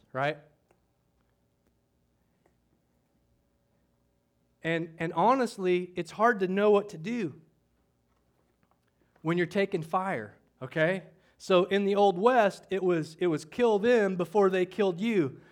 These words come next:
But in the kingdom of God, there's a better way, okay?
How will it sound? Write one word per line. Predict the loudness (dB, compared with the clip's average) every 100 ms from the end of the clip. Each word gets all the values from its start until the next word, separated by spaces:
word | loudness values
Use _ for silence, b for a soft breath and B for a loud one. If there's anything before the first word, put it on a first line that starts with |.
| b b b _
But | 0 2
in | 0
the |
kingdom | -2 -2 -2 -2 -2
of | -4
God, | -2 -2 2 2 2 -2 -10 b b b -4
there's | 0 2
a | 0
better | 0 2 2 0
way, | 0 -2 -6 -14 _ _ _ -14
okay? | -2 2 2 0